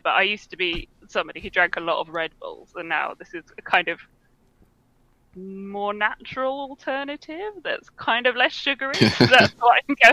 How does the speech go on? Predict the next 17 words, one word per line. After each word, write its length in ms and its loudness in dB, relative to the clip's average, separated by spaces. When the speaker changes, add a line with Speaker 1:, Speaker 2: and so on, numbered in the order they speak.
Speaker 1:
going 220 -6
for. 320 -10
I'm 140 -10
hoping 380 -10
that 180 -6
it's 160 -16
gonna 260 -20
keep 240 -20
me 400 -20
level. 480 -12
Speaker 2:
Yeah, 180 12
it's 120 4
better 200 10
than 220 6
pounding. 500 0
Yeah. 260 0
<laughs> 540 -4